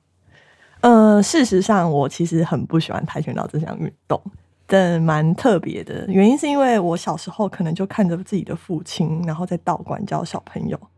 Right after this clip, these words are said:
然后他都会非常的严格，然后都会觉得这个父亲好难接近。然后跆拳道其实我也不是那么的有兴趣，因为我刚刚说到我很喜欢跳舞，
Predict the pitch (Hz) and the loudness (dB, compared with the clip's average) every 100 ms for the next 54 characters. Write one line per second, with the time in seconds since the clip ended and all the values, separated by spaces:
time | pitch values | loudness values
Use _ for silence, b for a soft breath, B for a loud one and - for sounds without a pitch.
0 | _ - 170 220 208 185 170 - 214 208 | _ -10 -2 -2 0 -2 -6 -8 -6 -4
1 | 220 220 196 - 185 185 147 143 151 135 | -4 -2 -4 -2 -4 -4 -6 -6 -6 -6
2 | - 170 - - - 220 b b b b | -8 -10 -6 -6 -6 -12 b b b b
3 | - 170 165 160 147 151 151 170 - 170 | -6 -2 0 0 -2 -4 -2 -4 -4 -4
4 | 170 160 - 135 - - 156 151 170 196 | -2 -2 -4 -6 -6 -4 -4 -4 -8 -10
5 | - B B - 151 180 165 156 - - | -16 B B -12 -4 -2 0 -2 -6 -4
6 | 175 190 254 277 190 175 170 180 165 - | 2 4 4 2 -2 -4 -2 0 -2 -4
7 | 165 185 294 269 262 190 - - - - | -4 -4 0 2 4 2 0 -6 -6 -6
8 | 170 175 208 196 151 156 165 165 160 147 | -4 0 2 2 0 -2 -4 -4 -4 -4
9 | 151 151 156 147 - - - - | -4 -4 -4 -4 -6 -8 -8 -10